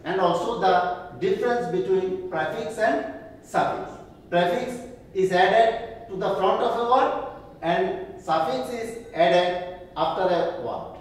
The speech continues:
This is the difference. Okay, now we shall discuss about some root words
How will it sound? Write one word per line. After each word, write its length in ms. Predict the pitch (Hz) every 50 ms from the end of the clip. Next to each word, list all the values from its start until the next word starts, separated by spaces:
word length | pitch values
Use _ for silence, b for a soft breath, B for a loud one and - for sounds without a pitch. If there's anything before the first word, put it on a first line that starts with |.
| - - - - -
This 160 | 147 143 -
is 100 | 214 208
the 480 | 220 247 262 262 - - - - - - 131 135
difference. 680 | 151 147 - - - - - - - - - - - - - - - -
Okay, 680 | 175 180 190 208 214 208 - - - - - - - - - 147
now 720 | - 208 240 - - - - - - - - - - - 190
we 80 | 202
shall 240 | 190 226 233 - -
discuss 440 | 175 170 - - - 262 269 269 -
about 640 | - 196 160 - - 139 151 151 - - - - - - - -
some 480 | - - 202 208 220 226 220 202 - 190
root 240 | - - - - 226
words 320 | 202 185 - - - -